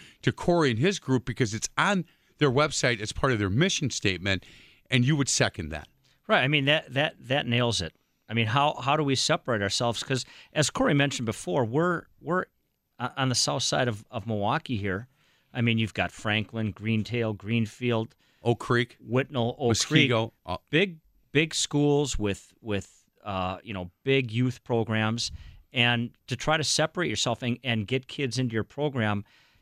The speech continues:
Speaker 2: it's, it's that, it's a faith-based, um, entity that we're, that we're gonna be working with, where, where the coaches are, are, have the best interest of the kids. You know, like, like Dave said before,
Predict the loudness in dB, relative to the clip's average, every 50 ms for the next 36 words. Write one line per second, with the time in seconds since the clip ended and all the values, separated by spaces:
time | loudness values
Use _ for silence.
0 | _ _ -2 0 0 0 0 -2 -2 -2 -6 _ -2 -2 -2 -2 -2 0 0 0
1 | 2 0 -4 -6 -6 -6 -8 -4 -2 0 0 0 0 -4 _ 0 2 2 2 0
2 | -2 -6 -8 -10 -18 _ _ _ _ _ _ _ _ _ -4 0 2 2 2 2
3 | 0 -4 -6 -10 _ _ _ _ _ _ _ _ _ _ _ _ _ 0 0 0
4 | -2 -2 -2 0 0 0 -2 -6 -6 _ -2 -2 0 -2 -2 -2 -2 -4 -4 -4
5 | -2 -4 -2 -2 -2 -2 0 -2 0 0 0 0 -2 -2 -2 -2 -4 -4 -4 -2
6 | -2 -2 -4 -4 -4 -4 -4 -4 -4 -2 0 0 0 0 0 -2 0 0 2 2
7 | 2 0 -2 -6 -10 -18 -20 -20 _ -14 -4 -2 0 0 0 0 -2 -6 -4 -2
8 | -2 -2 -2 -4 -2 -2 -2 -2 -2 -4 -4 -6 -6 -6 -6 -6 -8 -10 -4 -2
9 | -2 -2 -2 -4 -10 -14 -14 -18 _ _ _ _ _ _ _ _ -4 -2 -2 0
10 | 2 2 2 0 0 0 -2 -2 -2 2 2 2 2 2 0 -2 -4 -4 -4 -4
11 | -8 -8 -4 -2 0 2 2 0 0 -4